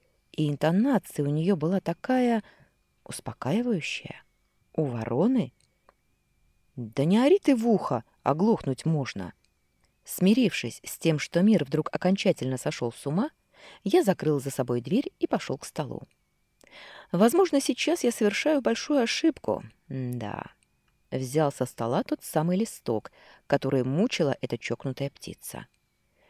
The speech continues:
Кривые буквы едва можно опознать, но это были именно буквы. Шрять. Как будто писал ребёнок, впервые взявшийся за карандаш.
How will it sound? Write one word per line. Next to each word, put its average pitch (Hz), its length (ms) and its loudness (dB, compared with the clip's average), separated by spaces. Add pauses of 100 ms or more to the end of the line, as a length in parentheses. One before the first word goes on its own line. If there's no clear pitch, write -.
(120)
Кривые 143 440 2
буквы 143 480 -2
едва 135 340 0
можно 190 340 2
опознать, 214 920 -2
но 190 500 0 (540)
это 220 400 0
были 135 560 -2
именно 180 560 2
буквы. 151 760 -2 (540)
Шрять. 113 1000 -8 (760)
Как 156 220 4
будто 208 360 2
писал 196 360 0
ребёнок, 156 640 0 (160)
впервые 180 580 2
взявшийся 175 560 -2
за 156 100 -2
карандаш. - 680 -8